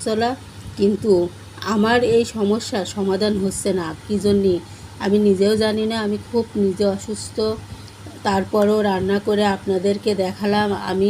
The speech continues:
আপনাদেরকে নিয়ে চলতে ভালোবাসি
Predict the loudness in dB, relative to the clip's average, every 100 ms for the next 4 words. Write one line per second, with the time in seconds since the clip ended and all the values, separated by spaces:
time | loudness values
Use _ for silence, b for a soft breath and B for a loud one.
0 | 2 0 -2 -4 -2 -2 -2 0 0 -4
1 | B B -4 2 8 8 8 6 2 4
2 | 2 2 2 2 2 0 -2 -6